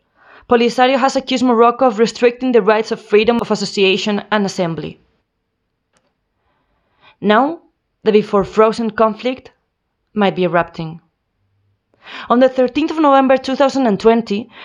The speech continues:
the Polisario Front said that the twenty-nine years old ceasefire in Western Sahara had been broken. Morocco launched an operation to reopen the road connecting with Mauritania,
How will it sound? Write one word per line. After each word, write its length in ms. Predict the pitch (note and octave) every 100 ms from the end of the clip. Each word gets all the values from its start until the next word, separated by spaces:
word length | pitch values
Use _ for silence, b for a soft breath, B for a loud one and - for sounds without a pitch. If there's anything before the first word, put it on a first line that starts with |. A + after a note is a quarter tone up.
| B B
the 80 | A#3+
Polisario 560 | B3 A#3+ A#3 D4 D#4+
Front 440 | - A3+ A#3+ - - b b b
said 200 | - C4
that 120 | C#4+
the 60 | C4
twenty-nine 680 | C4+ D4+ D4 C#4+ C#4 C#4
years 280 | G#3+ C#4+ C#4+ -
old 260 | B3+ C#4+
ceasefire 640 | - - A3+ - G#3 A3 - -
in 120 | A3+
Western 340 | A3 A3+ A#3+
Sahara 560 | G#3+ A3+ G3 G3+ G#3 - _ _ _ _
had 240 | - G3+
been 140 | F#3 E3+
broken. 480 | E3+ E3 E3+ E3 - _ _ _ _ _ _ B B B B
Morocco 440 | A3 A3 B3 C#4 B3+
launched 260 | A#3 A#3
an 100 | A#3+
operation 600 | A3+ G3+ G#3 G#3+ G3+ F#3
to 160 | F3+ A3+
reopen 420 | A3 A#3 A#3+ B3
the 140 | G#3
road 440 | F3+ A3+ C4+ C#4+ -
connecting 480 | A3+ A3 G#3 G#3 A3+
with 100 | A3
Mauritania, 680 | G#3+ G3+ G3+ G3+ F3 E3 -